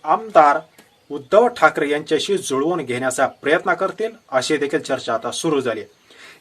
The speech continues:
याला कारण सुद्धा तेच आहे. एकच मी तुम्हाला उदाहरण सांगतो की लोकसभा निवडणुकीमध्ये मुंबईमध्ये एकनाथ शिंदेचे फक्त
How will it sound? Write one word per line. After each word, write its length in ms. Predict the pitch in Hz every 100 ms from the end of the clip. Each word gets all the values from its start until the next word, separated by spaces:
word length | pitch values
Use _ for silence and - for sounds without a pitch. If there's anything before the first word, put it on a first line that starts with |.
| 220
याला 160 | 240
कारण 400 | - - 180 196
सुद्धा 220 | 170 156 135
तेच 180 | 127 -
आहे. 120 | 95 - _ _ _ _ _ _ _ - 233
एकच 280 | 269 311 233
मी 80 |
तुम्हाला 240 | 190 170 156
उदाहरण 320 | 147 135 135
सांगतो 440 | 131 127 131 190 214
की 140 | 233 -
लोकसभा 480 | 123 190 - 220 240
निवडणुकीमध्ये 600 | 170 151 139 147 156 202
मुंबईमध्ये 800 | 131 117 127 135 190 185 127 107 _ _ _ _ -
एकनाथ 300 | 165 165 240
शिंदेचे 420 | 240 180 139 127 165
फक्त 200 | 185